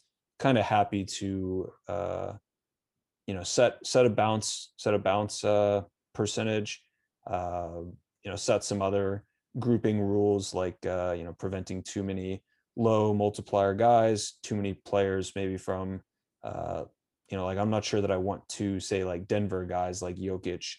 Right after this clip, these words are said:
and, uh, Murray, and just kinda let it play out how it plays out. Um, you know, it is a somewhat small slate, so,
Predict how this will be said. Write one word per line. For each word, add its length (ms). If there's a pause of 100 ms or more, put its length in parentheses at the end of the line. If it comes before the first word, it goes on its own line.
and, 400
uh, 340 (120)
Murray, 460 (340)
and 80
just 140
kinda 160
let 160
it 120
play 180
out 140
how 120
it 80
plays 260
out. 400
Um, 500
you 80
know, 100
it 60
is 160
a 80
somewhat 540
small 360
slate, 500
so, 440